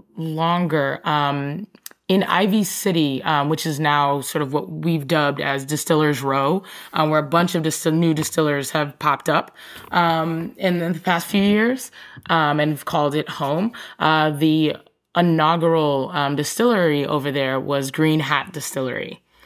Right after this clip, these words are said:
Um, and so Green Hat Distillery, um, was named after a, a man, and, uh, the myth, the man, the legend. Um, there was a gentleman who would walk the hill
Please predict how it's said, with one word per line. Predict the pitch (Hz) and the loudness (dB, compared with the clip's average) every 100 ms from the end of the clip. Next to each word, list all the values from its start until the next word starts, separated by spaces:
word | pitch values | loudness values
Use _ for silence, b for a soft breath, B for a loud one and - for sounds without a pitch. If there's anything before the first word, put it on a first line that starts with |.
| B B B B | B B B B
Um, | - 151 143 135 131 135 | 0 2 4 2 -2 -4
and | - 156 151 | -2 0 2
so | 170 156 | 2 2
Green | 165 208 | 2 2
Hat | 196 185 185 | 2 0 -2
Distillery, | 170 - 170 156 143 143 139 135 B B - | -4 0 2 2 2 0 -4 -8 B B -2
um, | 156 151 | 0 2
was | 156 143 | 0 0
named | 160 160 175 | 0 2 0
after | - 151 156 - 160 151 | 0 0 -2 -2 0 0
a, | - 151 151 147 147 - _ _ - | 0 0 0 0 -4 -8 _ _ -2
a | 165 | 0
man, | 165 160 165 | 2 2 0
and, | 151 | 0
uh, | 123 190 170 | 0 0 2
the | 196 | 2
myth, | 190 214 220 | 4 2 0
the | 170 170 | -2 0
man, | 175 175 170 170 | 0 0 0 0
the | 160 | -2
legend. | 147 147 151 143 143 131 127 B B B | 0 0 -2 -2 -4 -4 -6 B B B
Um, | 151 151 151 | 0 2 2
there | 160 | 2
was | 156 156 | 2 2
a | 170 | 0
gentleman | 156 139 170 156 151 156 | 0 0 0 0 0 -2
who | 147 175 156 | -2 0 2
would | 151 | 0
walk | 147 156 - | 0 -2 -2
the | 202 | -2
hill | 165 160 151 185 | 0 0 0 -4